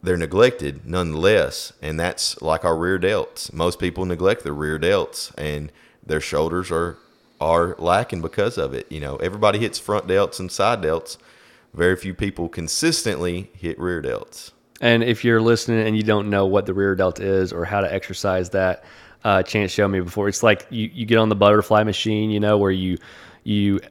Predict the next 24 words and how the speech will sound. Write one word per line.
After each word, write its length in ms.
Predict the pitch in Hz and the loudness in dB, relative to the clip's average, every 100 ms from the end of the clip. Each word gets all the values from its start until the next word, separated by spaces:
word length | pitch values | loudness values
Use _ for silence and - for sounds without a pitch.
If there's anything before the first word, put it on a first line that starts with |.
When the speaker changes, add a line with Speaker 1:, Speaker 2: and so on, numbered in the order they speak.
| - | -4
Speaker 2:
uh, 180 | 95 90 92 | -4 0 -2
adduct 400 | 98 101 101 - | 2 2 2 0
your 440 | 104 95 90 87 - | 0 0 0 -4 -4
arms 580 | 98 95 92 90 - - - | 0 2 2 -2 -6 -8 -6
toward 280 | 110 104 | 0 0
the 60 | 90 | 0
middle 360 | 90 98 95 92 | 0 2 2 2
of 80 | 87 | 0
your 100 | 85 | -4
chest. 680 | - 98 98 95 - - - _ - - - | -2 0 0 -2 -10 -14 -20 _ -20 -20 -8
Um, 220 | - 95 | -4 -2
it's 160 | 95 - | -4 -4
the 120 | 80 | -4
opposite. 640 | 64 87 92 82 78 71 | 0 0 0 -4 -4 -6
You, 320 | - 95 87 82 _ _ _ _ - | -8 -8 -8 -8 _ _ _ _ -18
you, 160 | 104 - | -16 -16
you 220 | - 104 | -10 -6
do 140 | 92 104 | 0 0
that 120 | - | 0
same 480 | - - 107 101 95 | -4 0 0 0 0
motion 360 | 92 92 92 | 2 0 -2
exercise, 480 | 87 85 - 85 82 | -4 -8 -8 -6 -4
but 220 | 78 - | -6 -10
backwards. 640 | - 78 76 67 69 - | -6 -6 -6 -12 -14 -16